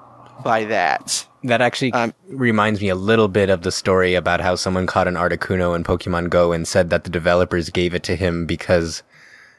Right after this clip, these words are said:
Speaker 2: he was having issues with the game, and it turned out he just hacked it, so they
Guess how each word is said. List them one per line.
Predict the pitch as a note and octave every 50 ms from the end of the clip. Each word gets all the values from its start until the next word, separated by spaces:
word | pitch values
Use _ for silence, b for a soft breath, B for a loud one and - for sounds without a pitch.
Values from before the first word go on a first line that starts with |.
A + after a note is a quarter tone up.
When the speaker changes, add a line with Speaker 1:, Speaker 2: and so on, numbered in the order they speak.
| B _ -
Speaker 2:
he | - - G2
was | F2 E2
having | F2 F#2+ F2 F2 F2 F2
issues | F#2 F2+ - - G2 E2 F#2
with | D#2+ -
the | F2+
game, | E2 F2+ F2 F2+ F2 E2+
and | E2 E2+
it | D#2
turned | - G2+ F2+ E2+
out | E2 E2
he | F2+ E2+
just | D#2+ D2+ -
hacked | - G2 F2+ F2 - - F2+
it, | D#2+ -
so | - - G2+
they | D#2+ - - -